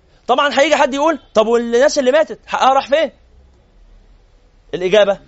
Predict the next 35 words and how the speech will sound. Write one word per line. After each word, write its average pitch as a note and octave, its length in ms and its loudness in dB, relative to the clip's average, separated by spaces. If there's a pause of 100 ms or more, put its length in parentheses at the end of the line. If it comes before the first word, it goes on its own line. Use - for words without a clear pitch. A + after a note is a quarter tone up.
حقهم F#3 300 -6
عند F#3+ 180 -4
الله. A#3+ 280 -2 (1300)
يعني D3+ 160 0
إيه A3 80 -4
حقهم G#3 240 -4
عند D#3+ 160 -6
الله؟ C#3 200 -4 (180)
يعني G3+ 200 2
يوم E4+ 100 2
القيامة D4+ 240 2
ر-، A#3+ 320 0
الله B3+ 140 0
سبحانه B3 160 -8
وتعالى C4 200 0
يجيب B3+ 160 -4
هؤلاء A3+ 220 0
الناس، F#3+ 300 -12 (720)
يقول G#3+ 140 0
لهم: B3 100 -2
"هذا C4+ 120 2
العبد G#3+ 260 -2
أساء C4 320 0
إليكم C4+ 340 -2 (1400)
وتاب، D#3+ 340 -4 (640)
وأنا A#3+ 180 -2
قبلت G3+ 320 -6
توبته، B2+ 360 -8 (120)
بس E3+ 160 -10
أنتوا A#3 180 -8
لسه A3+ 160 -10
ليكوا F#3+ 180 -16
حق. - 140 -14 (1700)
أعم-، G#3+ 340 0
أعامله G#3+ 580 -4